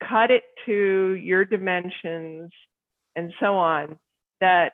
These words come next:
apparently granite is just not considered sustainable. And, you know, it's a mined material.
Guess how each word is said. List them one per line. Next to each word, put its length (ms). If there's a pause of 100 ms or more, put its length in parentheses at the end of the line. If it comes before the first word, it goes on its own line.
apparently 880
granite 500
is 460 (640)
just 220 (100)
not 420 (320)
considered 800
sustainable. 1040 (260)
And, 320
you 160
know, 200
it's 240
a 40
mined 520
material. 760